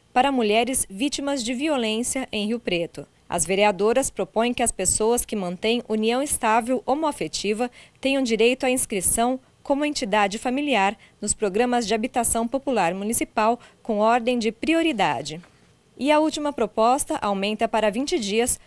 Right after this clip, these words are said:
o prazo de licença paternidade garantido no Estatuto dos Servidores do Município.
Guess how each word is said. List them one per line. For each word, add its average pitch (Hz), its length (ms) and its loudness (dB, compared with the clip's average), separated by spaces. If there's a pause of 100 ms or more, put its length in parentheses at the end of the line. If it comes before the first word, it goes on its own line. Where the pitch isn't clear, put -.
(120)
o 180 80 -8
prazo 214 400 2
de 202 80 -6
licença 233 500 -2
paternidade 240 920 -2 (200)
garantido 247 600 0
no 269 60 -2
Estatuto 254 520 -4
dos 247 140 -4
Servidores 233 580 0
do 233 100 -6
Município. 214 720 -6